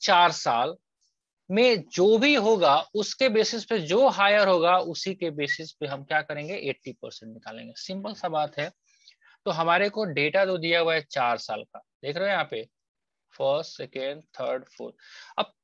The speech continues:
previous four years का जा रहा है, आपका बात कब से हो रहा है, एक अप्रैल दो हज़ार सत्रह को। अगर हम देखें यहाँ पे, आप सत्रह में हो यहाँ पे, यहाँ है टू थाउजेंड सेवेंटीन,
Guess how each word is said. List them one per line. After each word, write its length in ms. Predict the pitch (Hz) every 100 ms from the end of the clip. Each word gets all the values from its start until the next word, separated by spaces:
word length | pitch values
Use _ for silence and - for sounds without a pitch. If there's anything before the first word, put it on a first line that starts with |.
| -
previous 500 | 190 190 240 277 - -
four 220 | 220 233
years 240 | 233 233 -
का 140 | 202
जा 180 | 185 180
रहा 100 | 185
है, 140 | 131
आपका 420 | 147 156 160 - 196
बात 320 | 143 170 185
कब 100 | 196
से 120 | 185 180
हो 100 | 147
रहा 100 | 113
है, 80 | 107 _ _ _ _
एक 240 | 175 196 190
अप्रैल 360 | 180 165 175
दो 80 | 165
हज़ार 180 | 143 139
सत्रह 400 | - 123 117 110
को। 220 | - 117 _ _ _
अगर 140 | 147 151
हम 160 | 156
देखें 320 | 135 143 160
यहाँ 340 | 156 131 135 147
पे, 160 | 120 110 143 _ _ _ _ _ -
आप 220 | 151 160
सत्रह 460 | - - 143 170 185
में 140 | 180
हो 200 | 156 156
यहाँ 280 | 156 139 147
पे, 120 | 127 110 147 _ _ _ _ _ _
यहाँ 280 | 135 131 170
है 220 | 160 165 175 _ _ -
टू 120 | 151 151
थाउजेंड 300 | 147 151 147
सेवेंटीन, 640 | - 123 120 117 117 101